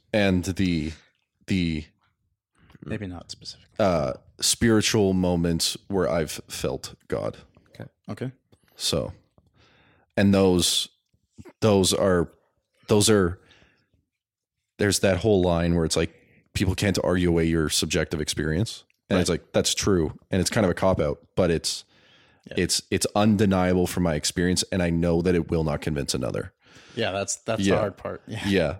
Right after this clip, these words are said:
Speaker 1: But as far as, like, the, the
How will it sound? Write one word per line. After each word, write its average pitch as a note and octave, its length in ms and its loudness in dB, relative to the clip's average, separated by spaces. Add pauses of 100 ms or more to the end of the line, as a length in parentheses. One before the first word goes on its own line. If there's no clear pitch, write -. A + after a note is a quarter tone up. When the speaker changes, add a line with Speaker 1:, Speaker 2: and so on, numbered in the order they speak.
Speaker 1:
But A2 340 4
as G2 140 4
far G#2+ 320 4
as, G2+ 240 2
like, E2 400 0 (200)
the, E2+ 380 0 (2250)
the F2 320 0